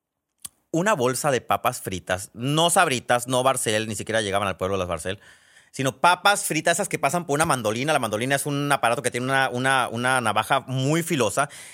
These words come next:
Pasaban la mandolina y caían las papas en un caso de acero. Y con la feria, que eran dos mil pesos, me compraba tres churros. Costaba noventa centavos, creo, el churro, algo así. No,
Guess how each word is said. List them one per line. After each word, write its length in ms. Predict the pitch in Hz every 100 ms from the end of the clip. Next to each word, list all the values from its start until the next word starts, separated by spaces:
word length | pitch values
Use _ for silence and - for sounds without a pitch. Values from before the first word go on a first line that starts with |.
| -
Pasaban 420 | 147 135 165 190
la 80 | 170
mandolina 680 | 143 120 120 185 247 262 269 _
y 80 | 139
caían 240 | 123 151
las 100 | 147
papas 260 | 135 143 151
en 80 | 131
un 120 | 143
caso 640 | - 143 131 - 160 - _ - -
de 220 | 98 113
acero. 480 | 98 131 113 123 143 - - - - -
Y 100 | 208
con 320 | 202 185 175
la 140 | 160
feria, 560 | 156 220 202 139 139 156
que 60 | 139
eran 180 | 156
dos 180 | 139 117
mil 240 | 123 143 147
pesos, 580 | 113 95 104 110 - - _ _ -
me 140 | 123
compraba 520 | 120 104 107 117 -
tres 280 | 120 117 -
churros. 340 | 147 143 113
Costaba 300 | - 101 113
noventa 240 | 117 101 113
centavos, 460 | 98 82 - 90
creo, 100 | -
el 80 | 87
churro, 540 | - - 85 82 - -
algo 180 | - 92
así. 180 | 98 - _ _ _
No, 180 | -